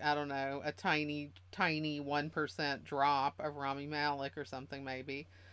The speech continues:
But with this, with Rocket Man, Taron Egerton is singing all of it. And Elton John told him, like, "I don't want you to do an impression of me.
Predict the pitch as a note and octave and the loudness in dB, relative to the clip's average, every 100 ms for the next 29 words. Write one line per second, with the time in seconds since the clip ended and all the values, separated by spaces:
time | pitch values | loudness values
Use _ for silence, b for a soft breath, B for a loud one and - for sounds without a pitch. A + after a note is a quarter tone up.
0 | b b - D#3+ D#3 D3 - D#3+ D3+ D3 | b b 0 8 10 8 6 4 6 6
1 | - - - - - E3 D3+ G#3+ G#3 E3 | 4 -16 -20 -20 -20 -16 2 6 10 8
2 | - D3+ D3 F3 G3 E3+ D3+ D3 C#3+ C#3+ | 6 0 6 6 6 2 0 2 4 2
3 | D3 F3+ F3 E3 F3 F3 E3+ D#3 - D#3 | 2 4 6 4 2 -2 -4 -2 0 0
4 | D3 C#3+ C#3 D#3 C3+ B2+ A#2+ E2+ F2 - | 0 -4 -2 2 2 2 -4 -8 -12 -14
5 | b b b b - E3 D3+ D3+ D3+ D#3 | b b b b 0 4 6 4 2 -4
6 | - - - - - - - - F3+ F#3+ | -12 -20 -20 -20 -20 -20 -4 2 2 2
7 | E3 E3+ F3+ E3 D#3+ F#3 F#3+ F3+ D3 D3 | 4 6 6 4 4 4 4 4 2 2
8 | D3 C#3+ - F3 E3+ F3 D#3+ E3 D#3+ D#3+ | 0 -4 2 4 6 4 2 0 0 -4
9 | D#3 D3 D3 D3 C3+ C3 D3 C3+ - D3+ | -8 -4 -2 -2 -2 0 2 2 0 -6
10 | C#3 C#3+ C3 C3 - | -6 -4 -6 -6 -12